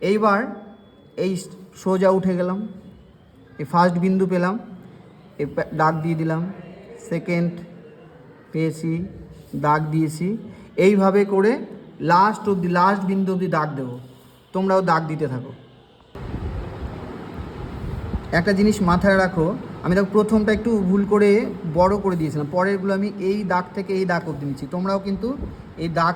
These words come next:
থেকে এই দাগ নেবে, স্পিডে করছি, এই দাগ থেকে এই দাগ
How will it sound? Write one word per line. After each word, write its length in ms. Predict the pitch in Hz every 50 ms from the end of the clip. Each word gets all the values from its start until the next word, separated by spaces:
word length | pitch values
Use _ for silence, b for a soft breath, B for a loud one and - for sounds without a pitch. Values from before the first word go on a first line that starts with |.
| - -
থেকে 180 | 190 175 175 190 190
এই 60 | 185 180 175
দাগ 140 | 165 165 220 - 175 165 156
নেবে, 180 | 143 123 120 113 - - - - - - - - - - - - - - - - - - - - - - - - 143 143 -
স্পিডে 260 | - - 170 160 170 160 165
করছি, 260 | 160 - - 165 208 269 - - - - - - - - - - - - - - - - - - - - - - -
এই 60 | 143 143 160
দাগ 140 | 160 170 170 - -
থেকে 160 | 202 180 196 202 190
এই 40 | 190 175
দাগ 120 | 170 165